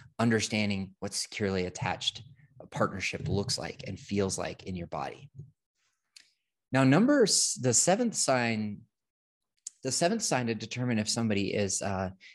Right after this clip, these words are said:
tends to be avoidantly attached is, does my date, does my date tend to worry or be anxious? Now, this is a challenging one. That, when I read this in Wired for Dating, I actually,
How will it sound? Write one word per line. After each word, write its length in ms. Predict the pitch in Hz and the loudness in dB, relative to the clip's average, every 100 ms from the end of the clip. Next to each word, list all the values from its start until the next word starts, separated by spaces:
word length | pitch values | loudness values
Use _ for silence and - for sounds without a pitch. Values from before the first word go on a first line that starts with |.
| - | -4
tends 240 | 131 117 - | 0 0 0
to 60 | |
be 120 | 107 | -2
avoidantly 420 | 98 104 101 95 95 | 0 2 2 0 -6
attached 560 | - 90 80 - - - _ _ _ | -6 -6 -6 -6 -10 -14 _ _ _
is, 140 | - 101 | -4 0
does 240 | 139 180 | 4 6
my 140 | 254 254 | 6 4
date, 500 | - 143 131 131 - _ - | 2 2 0 0 -10 _ -2
does 160 | 127 | 2
my 140 | 123 110 | 2 2
date 400 | 110 160 - - | 2 0 -2 -6
tend 280 | 151 143 | -4 -2
to 80 | 131 | -2
worry 560 | 110 104 107 135 202 220 _ _ - | 0 2 2 2 -2 -6 _ _ -4
or 100 | 117 | -2
be 320 | 113 107 - | 0 0 0
anxious? 800 | 131 190 - - - - - - _ _ _ _ _ _ _ _ _ - | -2 -2 -2 -6 -6 -8 -8 -12 _ _ _ _ _ _ _ _ _ -2
Now, 120 | 131 | 2
this 200 | 147 - | 4 4
is 140 | 320 320 | 2 0
a 60 | |
challenging 520 | - 120 123 147 113 | 0 2 2 2 2
one. 200 | 98 90 | 0 -2
That, 220 | 104 123 - | -2 -4 -2
when 140 | 131 | 0
I 120 | 165 | 2
read 280 | 196 135 127 | 4 4 4
this 280 | 120 107 - | 2 2 0
in 440 | 113 107 101 95 | -2 -2 -2 -2
Wired 360 | 107 101 101 98 | 0 2 0 -4
for 100 | 92 | -8
Dating, 340 | 113 170 123 | -4 -2 0
I 120 | 107 | 0
actually, 640 | 110 135 156 - 143 127 | 0 0 -2 2 2 2